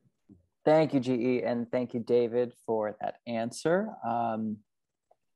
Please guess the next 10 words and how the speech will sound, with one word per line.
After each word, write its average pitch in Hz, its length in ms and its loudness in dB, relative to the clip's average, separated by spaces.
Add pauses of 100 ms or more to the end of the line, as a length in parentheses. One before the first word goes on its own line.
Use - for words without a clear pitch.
(560)
usually 165 520 6
we 147 140 4
hand 147 200 2
the 139 40 0
mic 127 280 2
over 127 260 0
to 131 300 -4
the 120 80 -4
Rail's 120 280 -2
own 110 200 -8